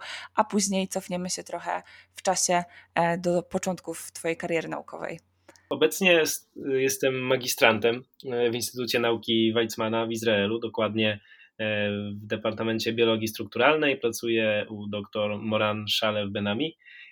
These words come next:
Speaker 2: e, i pracujemy nad, e, akurat ja, dokładnie nad strukturami, mm, rodopsyn, czyli białek, które są w stanie reagować na światło i wysyłać komórce jakiś sygnał, e, pod wpływem światła.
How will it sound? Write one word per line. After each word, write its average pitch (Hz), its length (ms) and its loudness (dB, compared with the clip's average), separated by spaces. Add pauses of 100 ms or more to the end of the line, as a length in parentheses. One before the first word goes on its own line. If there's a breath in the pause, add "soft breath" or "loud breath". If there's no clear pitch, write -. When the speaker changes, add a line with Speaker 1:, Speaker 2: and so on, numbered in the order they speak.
(140 loud breath)
Speaker 2:
e, 120 120 -2 (920)
i 123 540 -4
pracujemy 117 680 0
nad, 107 340 -2 (200)
e, 101 540 -4
akurat 98 360 -8
ja, 127 240 2
dokładnie 104 480 -4
nad 98 240 -4
strukturami, 101 800 -8 (480 soft breath)
mm, 98 580 -6
rodopsyn, 104 640 -2
czyli 98 220 -8
białek, 98 400 -2
które 101 380 -4 (840)
są 110 220 -2
w - 40 -6
stanie 110 420 2
reagować 104 480 0
na 104 120 -2
światło 113 640 0 (160)
i 104 260 -2
wysyłać 117 360 2
komórce 113 320 2
jakiś 107 240 0
sygnał, 107 440 2 (560 soft breath)
e, 104 340 -6 (100)
pod 104 120 -10
wpływem 120 220 0
światła. - 460 -2